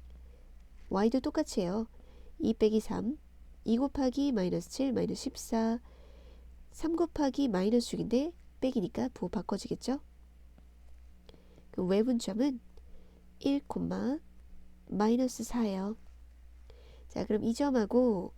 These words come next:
사, 이를 지나는 직선의 방정식을 구해야 돼요.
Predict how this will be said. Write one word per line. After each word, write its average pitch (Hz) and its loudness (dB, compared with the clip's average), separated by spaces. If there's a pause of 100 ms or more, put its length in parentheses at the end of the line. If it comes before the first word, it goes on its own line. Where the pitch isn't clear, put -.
(440)
사, - -2 (340)
이를 220 4
지나는 208 -2 (1800)
직선의 226 2
방정식을 220 2
구해야 208 -2
돼요. - -8